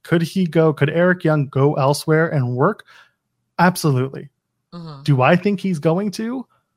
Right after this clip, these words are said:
Speaker 1: I really don't, unless he picks up a few months somewhere or a few years. It just, it sounds like Eric is ready to be done. He's ready to hang it up. He's ready to go and wear his Nashville Predators hockey jersey, go to a game,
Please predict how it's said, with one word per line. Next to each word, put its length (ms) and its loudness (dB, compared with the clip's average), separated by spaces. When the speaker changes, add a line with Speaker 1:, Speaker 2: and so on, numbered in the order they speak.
Speaker 1:
I 100 -8
really 340 -4
don't, 280 2
unless 320 2
he 80 -4
picks 280 -8
up 320 -2
a 160 -6
few 220 0
months 540 0
somewhere 640 -2
or 160 6
a 100 0
few 140 2
years. 420 0
It 160 -4
just, 360 -4
it 160 0
sounds 300 2
like 360 -2
Eric 440 2
is 220 -2
ready 200 0
to 80 -4
be 140 -4
done. 360 -4
He's 220 -8
ready 140 0
to 60 -2
hang 300 -2
it 100 2
up. 160 2
He's 160 -2
ready 140 2
to 60 0
go 280 6
and 240 2
wear 240 4
his 340 2
Nashville 500 -2
Predators 520 2
hockey 360 0
jersey, 440 -2
go 180 6
to 140 6
a 60 2
game, 460 0